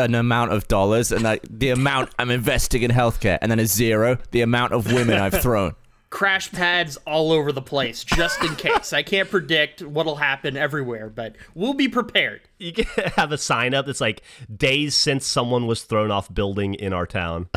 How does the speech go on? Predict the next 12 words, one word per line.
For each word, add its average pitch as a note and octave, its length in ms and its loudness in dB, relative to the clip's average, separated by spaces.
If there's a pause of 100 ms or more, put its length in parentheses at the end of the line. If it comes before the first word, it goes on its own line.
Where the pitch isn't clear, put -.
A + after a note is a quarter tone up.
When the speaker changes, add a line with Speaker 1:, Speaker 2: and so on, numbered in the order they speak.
(120)
Speaker 2:
Yeah, C#3+ 160 0
exactly. G3+ 1300 -2 (140)
<laughs> - 520 -16
Speaker 3:
Did F#3 240 -2
you, C#4+ 320 2 (120)
uh, B2 560 2 (100)
in D#3+ 120 2
your C3 120 0
wildest A#2+ 500 0
dreams, A2+ 320 -2
expect G2+ 420 -4
someone F2 600 -4